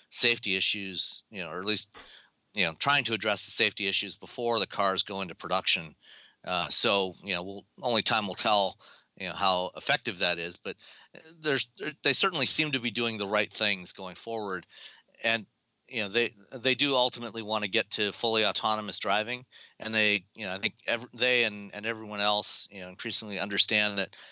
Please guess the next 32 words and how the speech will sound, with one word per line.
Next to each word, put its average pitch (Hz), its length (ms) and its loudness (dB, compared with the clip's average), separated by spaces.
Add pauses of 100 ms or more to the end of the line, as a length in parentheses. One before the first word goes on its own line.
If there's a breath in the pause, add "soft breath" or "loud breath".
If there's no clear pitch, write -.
(240 loud breath)
you 101 100 -6
know, 95 60 -4
before 127 380 2
we 117 100 0
get 123 220 0
there, 104 420 2
you 113 100 -6
know, 98 100 -2
th-, 98 140 -12
with 104 120 -14
these 104 180 -8
interim 123 400 0
steps, - 340 -2
we've 104 140 -8
gotta 127 180 0
make 113 160 0
sure 123 160 -2
that 104 100 -10
we 101 120 -14
do 113 400 -8 (500)
these 107 300 -4
interim 120 520 0
automation 104 560 2
systems, 95 640 -6 (460 soft breath)
um, 92 520 0 (380)
correctly, 117 640 0
you 113 100 -8
know, 98 120 -2
and 101 100 -10
do 123 140 -2
them 107 160 -8
safely, 113 580 0